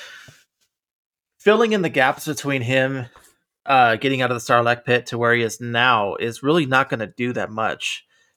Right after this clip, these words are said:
because he was so renowned as a bounty hunter that Vader specifically picked him to,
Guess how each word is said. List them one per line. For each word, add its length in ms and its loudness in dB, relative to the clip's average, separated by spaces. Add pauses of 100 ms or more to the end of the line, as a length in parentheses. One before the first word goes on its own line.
because 540 2 (1400)
he 280 4
was 200 4
so 340 4
renowned 840 0
as 260 -6
a 80 -6
bounty 460 -2
hunter 680 -8 (460)
that 440 2 (480)
Vader 720 4 (240)
specifically 720 -2
picked 280 -2
him 360 -2
to, 380 -6